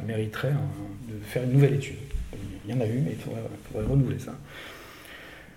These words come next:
Moi, j'ai vu des, au petit matin, à l'étage, euh, je suis parti avec les brancardiers chercher les patients. On est saisi d'abord dans les étages par la, la, la, la demi-pénombre, euh,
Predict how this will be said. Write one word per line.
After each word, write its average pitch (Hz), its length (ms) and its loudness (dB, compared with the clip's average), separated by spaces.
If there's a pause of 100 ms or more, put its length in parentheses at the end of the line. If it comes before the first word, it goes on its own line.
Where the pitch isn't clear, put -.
(160)
Moi, 123 80 -4
j'ai 117 120 -4
vu 135 180 6
des, - 80 4
au 110 80 4
petit - 220 4
matin, 131 400 8
à 160 120 8
l'étage, 127 440 6
euh, 107 440 4 (500)
je - 60 -10
suis - 100 -8
parti - 200 -4
avec 104 100 -4
les 107 60 -2
brancardiers 104 420 0
chercher 139 300 0
les 101 80 0
patients. 131 580 2 (960)
On 117 80 2
est 123 80 4
saisi 143 280 8
d'abord 127 380 10
dans 127 100 6
les 123 140 4
étages 127 300 4
par 110 120 4
la, 107 120 8
la, 107 120 8
la, 104 60 6
la 101 420 0
demi-pénombre, 120 680 8
euh, 101 260 2